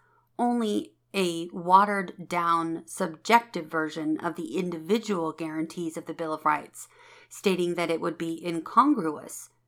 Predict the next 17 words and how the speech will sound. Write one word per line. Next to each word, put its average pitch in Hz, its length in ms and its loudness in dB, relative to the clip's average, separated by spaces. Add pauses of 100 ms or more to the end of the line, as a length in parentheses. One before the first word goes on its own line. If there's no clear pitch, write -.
(100)
to 214 160 2
apply 180 460 2
different 208 460 -6
standards - 760 -6 (340)
depending 190 440 0
on 180 180 2
whether 185 260 0
the 175 120 -6
claim 190 360 -2
was 180 160 -2
asserted 165 540 -2
in 165 200 -6
a 156 100 -6
state 254 580 -6 (300)
or 220 160 2
federal 156 360 -4
court. - 580 -6